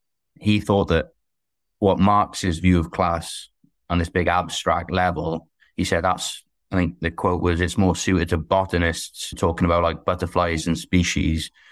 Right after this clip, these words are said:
sort of probable classes, rather than how people actually interact in everyday life." A good example of how I think class works is if you look at the two fractions of the petty bourgeoisie,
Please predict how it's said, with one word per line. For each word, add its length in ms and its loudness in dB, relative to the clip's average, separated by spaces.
sort 240 -4
of 60 -20
probable 420 0
classes, 580 -2
rather 300 0
than 180 2
how 220 0
people 260 -2
actually 400 -2
interact 460 0
in 60 2
everyday 300 0
life." 340 0
A 60 0
good 160 0
example 420 0
of 100 -2
how 320 -2
I 100 -2
think 200 -2
class 300 -2
works 340 -2
is 340 0
if 100 -2
you 80 6
look 160 2
at 80 2
the 60 -2
two 240 2
fractions 520 0
of 100 2
the 80 0
petty 260 -2
bourgeoisie, 580 2